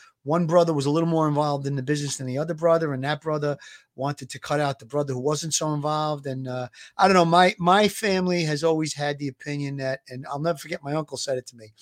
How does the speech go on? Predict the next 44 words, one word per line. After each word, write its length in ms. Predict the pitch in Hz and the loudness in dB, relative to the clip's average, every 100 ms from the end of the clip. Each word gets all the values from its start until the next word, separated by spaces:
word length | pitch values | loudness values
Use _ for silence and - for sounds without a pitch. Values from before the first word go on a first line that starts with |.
| - - _ _ - | -20 -20 _ _ -16
"If 160 | 131 | -4
I 100 | 180 | 2
have 120 | 156 139 | 2 2
three 220 | 170 190 | 0 0
kids 600 | - 180 175 147 - - - | 2 2 2 0 -4 -6 -10
and 120 | 135 | -6
I 40 | 139 | -4
have 180 | 135 | -6
three 260 | - 160 147 | -6 -2 0
apples, 600 | 143 139 139 135 - - _ | 2 -2 -4 -6 -8 -14 _
each 220 | 131 - | -12 -10
kid 160 | - 123 | -10 -6
gets 240 | 123 - | -6 -6
an 80 | 123 | -10
apple." 340 | 120 113 104 | -12 -14 -14
And 100 | 120 | -6
that's, 380 | 143 151 - - - _ _ _ | -4 -4 -6 -10 -16 _ _ _
you 80 | 160 | -6
know, 40 | 143 | -4
keep 180 | 202 196 | -4 -2
it 100 | - | 0
simple. 400 | 165 160 165 160 | 0 0 0 2
I, 240 | 170 190 | 2 -2
you 160 | 233 196 | -2 -2
can't 240 | - 208 | 2 2
tell 140 | - 175 | 4 2
people 260 | 180 180 | 2 0
what 140 | 175 156 | -4 -4
to 80 | 147 | 0
do. 200 | 160 151 | 2 2
There's 140 | 147 | 2
always 280 | 156 156 147 | 2 0 0
somebody 360 | 160 160 160 | -2 -2 -2
that, 160 | 151 151 - - - | -4 -6 -12 -20 -8
"Well, 160 | 220 185 | 0 2
I 80 | 185 | 2
took 240 | 190 180 | 0 -2
care 200 | 175 180 | 4 4
of 60 | 165 | 4
mom 260 | 170 160 | 0 -2
better 240 | 151 170 165 | 0 0 0
than, 240 | 165 160 | -2 -4
you 80 | 175 | -4
know, 180 | 160 | -2